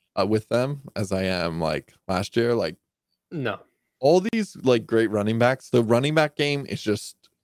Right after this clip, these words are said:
Speaker 1: no standouts. I don't have faith in any single person. Like, Jonathan Taylor, a little bit. Um, he should have a good year, but I don't have, I wouldn't put m-, like, my, all my life-saving stock in that either.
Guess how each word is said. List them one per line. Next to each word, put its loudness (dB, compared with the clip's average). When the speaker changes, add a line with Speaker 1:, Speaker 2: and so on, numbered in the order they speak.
Speaker 1:
no 4
standouts. 0
I 0
don't 4
have -4
faith -2
in -6
any -2
single -2
person. -2
Like, -6
Jonathan -2
Taylor, 2
a 0
little 2
bit. -2
Um, 0
he -4
should 0
have 0
a 0
good -2
year, 0
but -2
I 0
don't 0
have, -4
I -2
wouldn't 0
put 0
m-, -10
like, -4
my, -6
all 4
my -2
life-saving -2
stock -2
in -2
that -4
either. 0